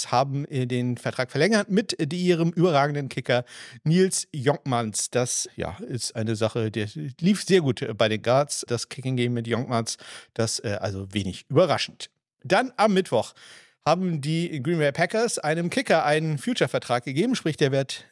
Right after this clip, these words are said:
im Camp mindestens mit Anders Carlson zusammen sein. Es ist Jake Podlesny, das ist der frühere Georgia-Kicker, der jetzt also ins Camp mit den Packers geht. Und, äh, bei den Cleveland Browns, da kommt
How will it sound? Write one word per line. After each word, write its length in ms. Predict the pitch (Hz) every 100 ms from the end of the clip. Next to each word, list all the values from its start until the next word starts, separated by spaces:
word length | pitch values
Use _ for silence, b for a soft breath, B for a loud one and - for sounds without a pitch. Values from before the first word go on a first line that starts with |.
| -
im 380 | 170 214 - -
Camp 420 | - 170 170 160
mindestens 600 | 151 247 269 - 131 -
mit 360 | - 127 127 - B B -
Anders 260 | 135 127
Carlson 360 | - 131 160 147
zusammen 300 | 147 170 202
sein. 180 | 214 208
Es 160 | 175
ist 220 | 190 170
Jake 200 | 156 156 -
Podlesny, 600 | 127 151 - - 165 196
das 220 | 156 -
ist 260 | 156 - 143
der 100 | 135
frühere 380 | - 147 170
Georgia-Kicker, 1160 | 135 139 165 240 120 82 - - - 131 143 180 B B B _
der 220 | 139 139 135
jetzt 300 | 131 - -
also 180 | 107 117
ins 180 | 147
Camp 280 | - 117 110
mit 100 | 123
den 220 | 170 143
Packers 480 | - - - 214 -
geht. 240 | 190 190 -
Und, 240 | 185 196
äh, 100 | 151
bei 160 | 156 156
den 140 | 151
Cleveland 320 | - 120 113
Browns, 400 | 131 208 285 -
da 200 | 170 180
kommt 440 | 180 - 240 220